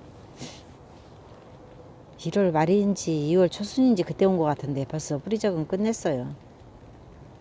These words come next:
얘는 퍼플 샴페인. 그죠?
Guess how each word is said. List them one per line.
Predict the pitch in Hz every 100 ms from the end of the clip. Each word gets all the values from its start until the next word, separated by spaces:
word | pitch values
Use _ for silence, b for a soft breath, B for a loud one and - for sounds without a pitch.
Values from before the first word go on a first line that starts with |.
| - - - - - - - - - - - - - - - - - - - - - - - - - - - - - - - - 165
얘는 | 160 175 214 254 247 - - - - - -
퍼플 | - 240 - 254
샴페인. | 233 196 - 160 139 127 - - - - - - - - - - - - - - - - - - - - - - - - - - - - - - - - - - - - - - - - - - - - - - -
그죠? | 165 156